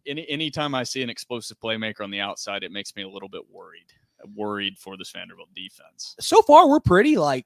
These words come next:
Speaker 2: we're pretty in step with one another. We're on the same wavelength right now.
Speaker 1: I would say so. Next up, we have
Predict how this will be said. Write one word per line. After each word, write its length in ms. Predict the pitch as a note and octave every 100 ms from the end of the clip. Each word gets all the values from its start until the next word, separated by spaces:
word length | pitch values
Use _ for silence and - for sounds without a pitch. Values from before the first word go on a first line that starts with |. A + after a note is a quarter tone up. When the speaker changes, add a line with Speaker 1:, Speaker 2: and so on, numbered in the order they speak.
| -
Speaker 2:
we're 120 | D#3
pretty 500 | - C#4+ C#4+ A3 D3 _ _ _ _ _ _ _ _ -
in 140 | E3+
step 340 | - - D3+ G#3
with 120 | D#3+
one 160 | B2+
another. 160 | A#2+ B2+
We're 100 | D#3
on 80 | G3
the 60 |
same 180 | F3 E3+
wavelength 400 | A#2 C#3 A2+ G#2
right 160 | G2+ F2
now. 240 | F#2+ G2+ _ _ _
Speaker 1:
I 80 | C3+
would 120 | C3+
say 200 | B2 A2+
so. 320 | - G#2+ A2+ C3+ - - B2
Next 300 | A#2+ - C#3
up, 160 | C3
we 100 | B2+
have 160 | A#2